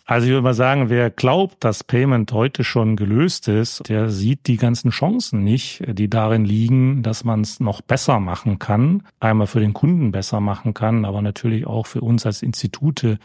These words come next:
besser, reichhaltiger machen kann. Wir würden gern mehr der Wertschöpfung auf uns versammeln. Ja, die muss nicht woanders hin. Man kann auch sagen, „Ja, komm, lass es ziehen.“ Ich finde, das, das ist die Verpflichtung als Unternehmen, dass man auch diesen Wettstreit annimmt.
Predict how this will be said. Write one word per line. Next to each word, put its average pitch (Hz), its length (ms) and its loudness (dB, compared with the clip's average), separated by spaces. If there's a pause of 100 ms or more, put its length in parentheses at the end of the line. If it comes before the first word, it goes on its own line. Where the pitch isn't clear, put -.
(280)
besser, 123 280 0
reichhaltiger 120 1200 0
machen 117 300 0
kann. 123 300 0
Wir 107 120 0
würden 113 240 2
gern 104 240 0
mehr 120 240 2
der 117 180 0
Wertschöpfung 117 600 -2
auf 92 180 -6
uns 123 200 2
versammeln. 160 640 2
Ja, 98 160 -4
die 107 120 -2
muss 117 200 -2
nicht - 400 -4 (100)
woanders 117 380 0
hin. 214 400 2
Man 110 120 -4
kann 107 180 0
auch 95 140 -8
sagen, 101 340 -2
„Ja, 95 160 -6
komm, 117 220 0
lass 104 120 2
es 101 160 -4
ziehen.“ 175 360 2 (260)
Ich - 160 0
finde, 180 240 4
das, - 420 -2 (100)
das - 220 -4
ist - 160 -4
die 123 80 2
Verpflichtung 135 560 0
als 123 200 0
Unternehmen, 117 520 2
dass 107 200 -4
man 107 120 -2
auch 104 300 -8 (120)
diesen 135 520 2
Wettstreit 131 420 0
annimmt. 135 400 2